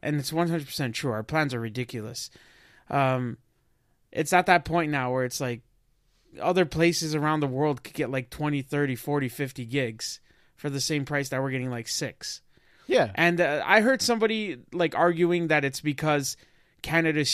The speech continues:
Speaker 1: huge and the network takes a lot of money to build, and then these other places we're comparing to are a lot smaller, so they can sell data for a lot cheaper. But it's been proven that data's worth nothing to the carrier,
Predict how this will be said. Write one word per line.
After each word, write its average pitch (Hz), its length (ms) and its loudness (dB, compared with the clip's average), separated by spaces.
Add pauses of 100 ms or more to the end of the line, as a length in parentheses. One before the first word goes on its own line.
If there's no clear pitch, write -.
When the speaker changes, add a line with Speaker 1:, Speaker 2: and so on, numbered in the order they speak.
Speaker 1:
huge 160 240 0
and 143 140 2
the 135 60 0
network 156 560 -2 (100)
takes 156 240 -4
a 143 80 -4
lot 139 200 4
of 131 60 -2
money 139 260 0
to 139 100 -6
build, 139 320 0
and 135 120 -2
then 131 120 -2
these 127 180 -4
other 135 160 -2
places 143 380 -4
we're 135 160 -4
comparing 135 420 -4
to 143 160 -6
are 135 120 0
a 127 40 0
lot 127 260 -2
smaller, 135 560 0 (420)
so 151 200 -2
they 139 120 0
can 135 120 -4
sell 147 240 0
data 131 320 0
for 139 180 -4
a 135 60 2
lot 127 220 0
cheaper. 190 480 -4 (360)
But 170 140 4
it's 180 140 0
been 202 180 0
proven 160 380 2
that 127 200 -2
data's 147 520 0
worth 147 320 0
nothing 135 640 2 (520)
to 160 100 -2
the 139 120 2
carrier, 127 500 -2